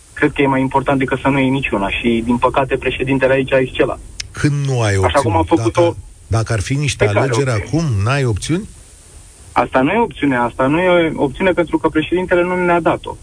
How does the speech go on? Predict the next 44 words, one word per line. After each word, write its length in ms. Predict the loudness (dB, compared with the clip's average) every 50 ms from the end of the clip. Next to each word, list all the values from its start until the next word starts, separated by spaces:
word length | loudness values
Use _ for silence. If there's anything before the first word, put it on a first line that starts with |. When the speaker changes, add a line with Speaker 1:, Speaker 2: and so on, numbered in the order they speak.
| -20 -14 -6
Speaker 1:
Lui 220 | -2 2 2 2 2
a 80 | 2
fost 180 | 0 -4 -4 -4 -4
frică 260 | -4 -4 -2 0 0 0
de 80 | 0
aceste 340 | 0 -2 -4 -6 -6 -4 -2
anticipate 640 | -2 -2 -4 -6 -8 -4 -2 -2 -2 -2 -4 -6 -2
sau 120 | -2 0
P 60 | 0
N 120 | 2 2 2
L-ului, 440 | 2 2 2 2 0 0 -2 -2 -2
nu 120 | -2 -2
știu. 200 | -4 -6 -10 -14 -14 -8 -2 0
Speaker 2:
Ah, 160 | 0 2 0 -2 -2 0 0
în 60 | 0
sensul 360 | 0 0 -2 -2 -2 -2 -4
ăsta. 160 | -6 -6 -8 -14 -20 -20 -20 -20 -20 -20 -2
Speaker 1:
Da. 240 | 0 0 0 0 -2 -6 -10
Ce 180 | -2 2 2
opțiune 320 | 2 2 0 -2 -2 0 0
avem? 280 | 0 -2 -2 0 0
Avem 220 | 2 2 2 2 2
un 80 | 2
președinte 400 | 2 0 0 2 2 0 0 2
care 200 | 0 2 0 2
nu 100 | 2 2
ia 60 | 2 2
nicio 200 | 2 2 0 0
decizie, 600 | 0 -2 -2 -2 -2 0 2 0 0 0 -2 -6 -12 -18 -20 -8 -4
așa 240 | -2 -2 0 0 0
a 60 | 0
câștigat 380 | -2 -4 -4 -2 0 0 2
toate 240 | 2 0 0 0 0
alegerile, 640 | 0 0 0 0 0 0 0 0 0 0 -2 -4 -6 -10 -16 -18 -16
prin 180 | -4 -2 0 2
a 100 | 2 2
nu 120 | 0 0
spune 340 | -2 -2 0 0 2 2 2
lucruri 380 | 0 0 -2 -2 -2 -4 -2 0
sau 140 | 2 2 2
a 60 | 2
nu 100 | 2 0
face 360 | 0 0 -2 -2 0 -2 -2
lucruri, 460 | -2 -2 -4 -2 -2 -2 -2 -2 -6